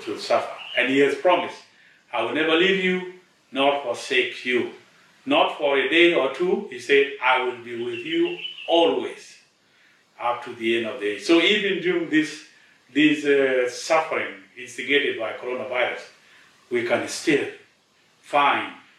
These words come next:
Jesus right in the midst of us. When we say, "Where are you?"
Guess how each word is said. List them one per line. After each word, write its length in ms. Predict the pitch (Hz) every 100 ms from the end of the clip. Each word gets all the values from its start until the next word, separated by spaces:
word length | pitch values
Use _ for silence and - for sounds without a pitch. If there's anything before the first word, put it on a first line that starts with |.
| _ _ _ -
Jesus 640 | - 139 135 110 101 - 120
right 300 | 123 120 113
in 140 | 113
the 60 | 107
midst 280 | 123 127
of 140 | - -
us. 140 | 110
When 180 | 143 170
we 120 | 156
say, 360 | 147 147 139 - - -
"Where 280 | 147 165 170
are 360 | 160 160 156
you?" 540 | 156 185 185 127 -